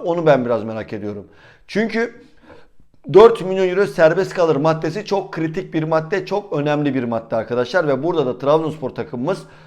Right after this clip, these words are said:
bu maddeyi kullanmak isteyecek mi? Bu bir iddia. Bu bir bizim gazetecimiz, e, tarafından yapılmış bir, e, bir haber. İnternette de gördüm, sosyal medyada gördüm.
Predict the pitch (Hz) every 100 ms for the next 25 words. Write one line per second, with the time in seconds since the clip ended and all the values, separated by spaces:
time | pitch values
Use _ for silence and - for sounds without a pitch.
0 | _ _ 151 208 190 170 190 185 175 165
1 | 180 - 165 156 156 139 139 175 202 190
2 | 156 185 120 90 147 147 180 165 - 127
3 | 127 143 175 151 139 156 165 143 160 160
4 | 156 156 156 - _ _ _ 120 113 113
5 | 113 127 135 135 143 143 143 131 - 120
6 | - - 123 123 117 120 107 107 104 104
7 | 104 104 104 104 107 107 - _ - -
8 | - _ _ - 165 180 156 147 175 277
9 | 160 156 170 170 165 175 170 160 170 156
10 | 127 160 160 165 165 170 175 170 170 165